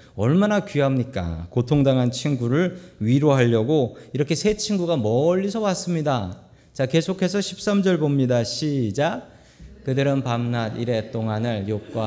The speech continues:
함께 땅바닥에 앉아 있으면서도 욥이 겪는 고통이 너무도 처참하여 입을 열어 한마디도 말도 할 수 없었다."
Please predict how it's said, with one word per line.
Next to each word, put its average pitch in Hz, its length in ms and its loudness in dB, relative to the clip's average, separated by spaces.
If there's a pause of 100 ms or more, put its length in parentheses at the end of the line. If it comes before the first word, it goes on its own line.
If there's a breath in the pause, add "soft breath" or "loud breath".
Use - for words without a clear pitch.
함께 101 600 -4
땅바닥에 107 680 -4
앉아 104 400 -4
있으면서도 120 920 -2 (260 loud breath)
욥이 131 440 0
겪는 123 400 0
고통이 113 500 -2
너무도 110 420 -2
처참하여 104 920 -4
입을 117 320 0
열어 98 540 -2
한마디도 110 720 -2
말도 104 480 -4
할 113 160 -4
수 110 180 -4
없었다." 104 640 -2